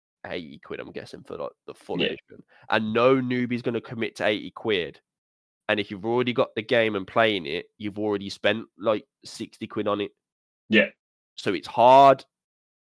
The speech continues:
Speaker 1: to commit to Destiny is, like, a full-time commitment of money, like
Speaker 2: There, there's a lot of people who play Destiny and nothing but Destiny.
Speaker 1: Yeah, yeah, yeah. And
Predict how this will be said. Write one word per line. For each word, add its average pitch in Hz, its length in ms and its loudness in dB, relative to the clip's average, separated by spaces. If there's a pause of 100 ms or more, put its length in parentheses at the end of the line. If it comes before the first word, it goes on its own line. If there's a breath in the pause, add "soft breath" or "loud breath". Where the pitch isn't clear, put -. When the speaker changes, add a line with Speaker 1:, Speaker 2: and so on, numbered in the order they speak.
(680)
Speaker 1:
to 147 120 -6
commit 156 480 -2
to 143 80 -12
Destiny 107 540 0
is, 104 160 -10
like, 104 140 -10
a 98 60 -12 (340)
full-time 117 760 -2
commitment 107 540 -8
of 95 140 -14
money, 95 340 -6
like 95 120 -2
Speaker 2:
There, - 120 2 (200)
there's - 180 4
a 165 140 10
lot 165 160 10
of 160 80 2
people 131 260 2
who 110 60 0
play 107 180 6
Destiny - 300 2
and 104 80 2
nothing 98 180 -4
but - 120 -8
Destiny. 95 380 -4 (360)
Speaker 1:
Yeah, 139 240 8
yeah, 120 220 6
yeah. 110 300 4 (560)
And 104 380 0